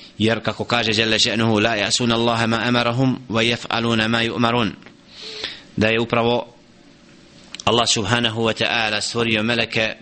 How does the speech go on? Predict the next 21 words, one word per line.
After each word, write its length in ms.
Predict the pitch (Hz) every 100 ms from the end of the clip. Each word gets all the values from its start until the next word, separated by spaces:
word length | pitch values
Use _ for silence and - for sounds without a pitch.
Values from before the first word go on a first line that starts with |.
| -
koji 200 | 101 104
nisu 280 | 127 - 131
nepokorni 560 | 135 120 - 117 113
Allahu 320 | 113 127 120
subhanahu 560 | 117 120 107 120 117 113
wa 100 | 113
ta'ala, 520 | 113 113 113 110 107 -
nego 260 | 107 107 110
izvršavaju 800 | 101 104 - 113 113 110 107 101 - - - -
ono 220 | 110 117 101
što 160 | -
im 140 | 107 101
se 140 | 110
naređuje. 500 | 107 107 101 101 78 - - - - - - -
I 120 | 107
u 40 |
dovi 200 | 113 123
Muhammeda 500 | 110 104 123 120 113
alaihi 240 | 117 117 110
salatu 420 | - 113 110 107
wassalam, 580 | 104 - 107 110 123